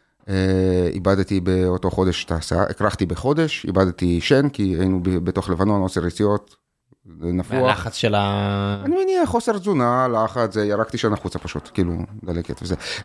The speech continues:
Speaker 2: מה,
Speaker 1: אה,
Speaker 2: זה מצ-, זה מדהים איך הסיפורים האלה משותפים, אה, לי, אתה יודע, יש סיפור כזה על נחל סיון, שלא מפסיקים להפציץ את המוצב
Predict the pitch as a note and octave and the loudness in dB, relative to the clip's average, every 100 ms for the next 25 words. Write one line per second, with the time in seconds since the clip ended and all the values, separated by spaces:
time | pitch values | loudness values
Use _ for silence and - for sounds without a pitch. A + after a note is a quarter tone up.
0 | - A2 G#2+ - A2+ G#2+ - A2+ A2 C3 | -2 0 -2 -4 -8 -6 -2 2 4 4
1 | A#2 - - G#2+ G#2+ A#2 B2 G#2+ F#2+ A#2 | 2 -2 -2 -2 0 2 2 2 -2 -2
2 | A2+ - A#2+ B2 A#2+ A2 G#2+ G#2+ G2 B2 | -2 0 -2 2 2 2 0 -2 -2 -4
3 | C3 B2 A#2+ - B2+ C#3 C#3+ A#2 A#2 B2 | 0 0 0 -4 -6 -2 0 2 2 0
4 | B2 C#3 - C3+ C3 C3 C3+ C3 A#2+ - | 0 -2 -2 0 2 2 0 0 -2 -4
5 | - - - _ C3 C3+ - C3 - - | -20 -20 -20 _ 2 4 4 0 -4 -6
6 | A#2 C3+ C3 A2+ - - C#3 - A2+ A2 | -4 0 2 2 0 0 -2 2 0 0
7 | - D3+ D#3+ | 0 0 0